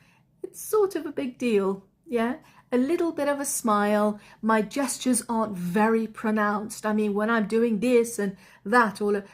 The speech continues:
my gestures are very pronounced. Yeah, my gestures are very pronounced. It means I really want you to see my head nodding. But when we use it in a positive way,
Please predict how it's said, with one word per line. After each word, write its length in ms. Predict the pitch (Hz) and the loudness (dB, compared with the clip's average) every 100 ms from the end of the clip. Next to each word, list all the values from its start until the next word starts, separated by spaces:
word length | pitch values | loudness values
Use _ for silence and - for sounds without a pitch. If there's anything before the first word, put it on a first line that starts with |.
| - | -6
my 200 | 220 220 | 0 0
gestures 500 | 214 247 233 - 196 | 0 -2 -2 -4 -2
are 140 | 190 | -2
very 580 | 180 175 185 214 208 208 | -4 -4 0 2 4 0
pronounced. 1160 | 202 - 202 196 196 202 196 190 - - - - _ _ | -2 -10 -6 -4 -4 -4 -6 -10 -10 -8 -8 -14 _ _
Yeah, 240 | 196 196 208 - - | -2 -2 -2 -10 -6
my 140 | 208 | -4
gestures 720 | 196 - 247 214 - 202 185 180 | -2 0 0 0 -4 -4 -4 -4
are 140 | 208 196 | -4 -4
very 400 | 175 180 226 220 | -4 -4 -2 -2
pronounced. 600 | 214 208 202 208 190 - - - - | -2 -2 0 0 -2 -10 -16 -18 -4
It 180 | 208 220 | -2 0
means 240 | 220 208 - | 0 0 0
I 80 | 214 | 0
really 600 | 190 180 226 247 240 233 | 2 4 8 8 6 0
want 340 | 202 220 214 | 0 0 0
you 80 | 240 | -4
to 160 | - 196 | -4 -6
see 400 | - 226 202 202 - - | -4 -2 -4 -6 -16 -4
my 160 | 208 | -2
head 360 | 202 208 185 185 | 0 0 -2 0
nodding. 460 | 208 196 196 196 - _ - - | 0 0 -2 -4 -12 _ -20 -8
But 200 | - 240 | -2 0
when 200 | 233 294 | 2 0
we 80 | 330 | 0
use 240 | 302 277 269 | -2 -4 -4
it 140 | 254 | -4
in 100 | 247 | -4
a 60 | 233 | -4
positive 680 | - - 320 269 - 185 | -8 -4 -4 -2 -4 -4
way, 340 | - - - | -6 -6 -8